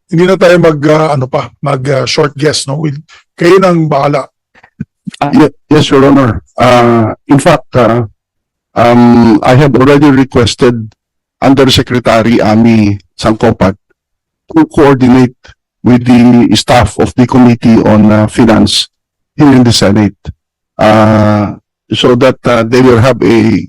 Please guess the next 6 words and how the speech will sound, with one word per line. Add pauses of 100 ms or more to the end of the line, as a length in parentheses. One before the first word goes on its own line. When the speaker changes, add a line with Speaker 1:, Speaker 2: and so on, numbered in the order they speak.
(120)
Speaker 2:
clearer, (520)
ah,
listing
of
what
is